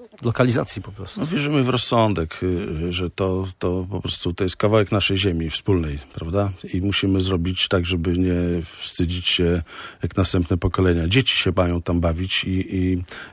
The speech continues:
Speaker 2: i w tak-, takim harmonijnym, zielonym terenie wychowywać się. To
Speaker 1: Na zakończenie jedno pytanie. Któraś z tych sekt, o których, y, m, była mowa, ona była szczególnie groźna według komisarza?
Speaker 2: Y, no, oczywiście, bo cały czas była taka,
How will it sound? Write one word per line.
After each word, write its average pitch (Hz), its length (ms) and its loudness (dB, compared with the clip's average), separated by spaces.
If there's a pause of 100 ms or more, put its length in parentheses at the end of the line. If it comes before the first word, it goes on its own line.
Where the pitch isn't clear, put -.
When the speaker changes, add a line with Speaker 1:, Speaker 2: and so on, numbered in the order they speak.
(100)
Speaker 2:
i 87 120 4
w 87 240 -8 (140)
tak-, - 320 0
takim 95 300 0
harmonijnym, 104 640 4
zielonym 98 400 2
terenie 95 480 2 (420)
wychowywać 95 540 0
się. - 200 -4
To - 400 -6 (340)
Speaker 1:
Na 123 100 0
zakończenie 147 360 4
jedno 143 160 4
pytanie. 127 280 4
Któraś - 380 2
z - 40 -6
tych - 200 -2
sekt, - 380 -2
o 123 80 -2
których, 113 480 -2
y, 110 280 0
m, 104 480 0
była 107 220 4
mowa, 110 340 4
ona 123 120 6
była 113 140 4
szczególnie 113 480 2 (140)
groźna 110 360 2
według 107 420 -4
komisarza? 113 520 2 (1120)
Speaker 2:
Y, 87 640 -2
no, 95 460 -2
oczywiście, 107 560 0
bo 90 380 0 (280)
cały 90 220 0
czas 98 180 0
była 95 320 2
taka, 95 380 2